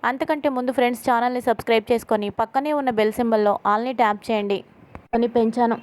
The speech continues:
కానీ అది నా గుండెల మీద తన్ని వెళ్ళిపోయింది. ఇప్పుడు కూడా అలాంటి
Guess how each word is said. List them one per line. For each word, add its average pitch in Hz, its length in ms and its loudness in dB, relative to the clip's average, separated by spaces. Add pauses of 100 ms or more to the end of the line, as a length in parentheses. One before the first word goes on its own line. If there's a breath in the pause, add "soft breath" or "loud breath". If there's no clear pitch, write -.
(460)
కానీ 226 400 0 (220)
అది 220 160 2
నా 214 120 0
గుండెల 220 400 0
మీద 220 220 0
తన్ని 220 440 2
వెళ్ళిపోయింది. 226 760 2 (500 loud breath)
ఇప్పుడు 233 280 2
కూడా 226 380 4 (440 loud breath)
అలాంటి 240 580 0